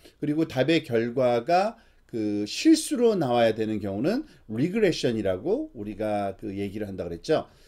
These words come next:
즉, <clears throat> 실수의 값으로 답이 표현되어야 되는 그런 문제를 우리가 해결하기 위한 그러한 기계 학습의 가장 간단한 형태가 이와 같은 단별량 선형 회귀 문제라고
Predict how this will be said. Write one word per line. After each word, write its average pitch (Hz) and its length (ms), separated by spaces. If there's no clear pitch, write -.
즉, - 360
<clears throat> - 1800
실수의 196 960
값으로 160 800
답이 139 440
표현되어야 165 720
되는 127 400
그런 135 280
문제를 127 600
우리가 117 320
해결하기 120 680
위한 127 460
그러한 107 320
기계 120 320
학습의 135 680
가장 247 320
간단한 170 540
형태가 123 600
이와 123 140
같은 156 340
단별량 135 1000
선형 190 400
회귀 131 220
문제라고 110 760